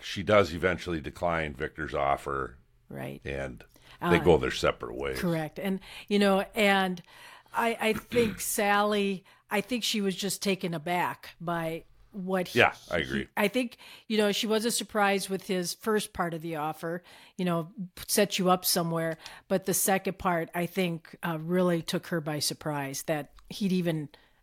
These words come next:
Speaker 2: p-, uh, put that forth to
Speaker 1: Yeah, I
Speaker 2: her.
Speaker 1: agree.
Speaker 2: Mm-hmm.
Speaker 1: So next, Sally tells, uh,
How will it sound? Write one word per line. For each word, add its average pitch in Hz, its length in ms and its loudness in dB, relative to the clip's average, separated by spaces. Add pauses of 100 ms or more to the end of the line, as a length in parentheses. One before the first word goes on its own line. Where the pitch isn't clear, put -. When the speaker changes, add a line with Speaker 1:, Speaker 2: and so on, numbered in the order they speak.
(380)
Speaker 2:
p-, - 160 -14
uh, 175 120 2
put - 220 -4
that 160 160 0
forth 170 360 -2
to - 60 -6
Speaker 1:
Yeah, 71 100 8
I 160 80 8
Speaker 2:
her. 156 80 4
Speaker 1:
agree. 71 200 2 (260)
Speaker 2:
Mm-hmm. 165 340 0 (3250)
Speaker 1:
So - 160 -6
next, 139 260 6
Sally 120 400 12
tells, 104 500 8 (200)
uh, 80 380 4